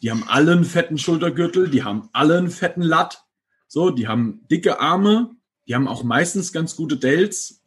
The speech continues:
Wo es dann meistens nicht so stark ist, ist zum Beispiel der Bereich hinterer Delta, seitlich. Seitlich ist sogar noch okay, aber hinterer Delta ist meistens ein bisschen eingeschränkter. Ähm, das, aber, to be honest, so,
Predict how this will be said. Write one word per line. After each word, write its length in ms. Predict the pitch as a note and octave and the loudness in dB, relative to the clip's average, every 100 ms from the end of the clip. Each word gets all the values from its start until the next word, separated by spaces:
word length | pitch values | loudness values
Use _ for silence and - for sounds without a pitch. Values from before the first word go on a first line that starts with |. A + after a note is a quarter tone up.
| - | -2
Wo 100 | C#3 | -2
es 160 | C#3 | 0
dann 240 | - C3 B2+ | 0 0 2
meistens 640 | A#2 D#3 G#3 - G3+ - | 2 2 2 -2 -4 -2
nicht 260 | D#3 F3 | -4 -4
so 100 | - | -4
stark 360 | G3+ - F3+ F#3+ | -4 -4 -6 -4
ist, 160 | G3 C3+ | -6 -6
ist 220 | C3 - | -8 -4
zum 120 | C#3+ | 0
Beispiel 320 | C3 C3 C3+ | 0 0 0
der 120 | C3 | 0
Bereich 300 | B2 A#2 A#2+ | 2 0 0
hinterer 420 | - D3+ F#3 F3 F3 | 0 0 0 2 0
Delta, 500 | E3 F3 F#3+ G#3 _ _ _ _ _ _ | 0 -2 -6 -8 _ _ _ _ _ _
seitlich. 800 | - C3+ E3+ G3 A#3 - - _ _ C3+ C3+ _ | -2 0 0 -2 -4 -6 -16 _ _ -12 -12 _
Seitlich 320 | - D#3 F3+ F#3 | -4 -2 -2 -4
ist 160 | F3 | -4
sogar 220 | E3 D3+ | -2 0
noch 160 | D#3+ D#3 | 0 -2
okay, 320 | C3 D3 F3+ | -2 -2 -2
aber 140 | - D3 | -2 -2
hinterer 340 | D#3 F3+ G#3+ | 0 0 0
Delta 240 | E3+ E3+ | 0 -2
ist 100 | D#3 | -2
meistens 420 | B2+ A#2+ C#3 D#3+ D3 | -2 -2 -2 -4 -6
ein 120 | C#3+ | -4
bisschen 220 | C3+ B2+ | -4 -6
eingeschränkter. 840 | G#2 D3 E3 F3 F#3 F3+ A3 A3 _ _ _ _ - | -4 -4 -4 -8 -8 -6 -6 -8 _ _ _ _ -2
Ähm, 380 | B2+ B2+ C3 A#2+ | 2 4 2 0
das, 240 | G#2+ - | -6 -6
aber, 180 | - A2+ - - _ _ _ _ - | -4 -2 -4 -10 _ _ _ _ -10
to 80 | G#2+ | -4
be 120 | G#2 | 0
honest, 300 | A2+ A2 - | 0 -2 -2
so, 340 | G#2+ G2 - | -2 -2 -8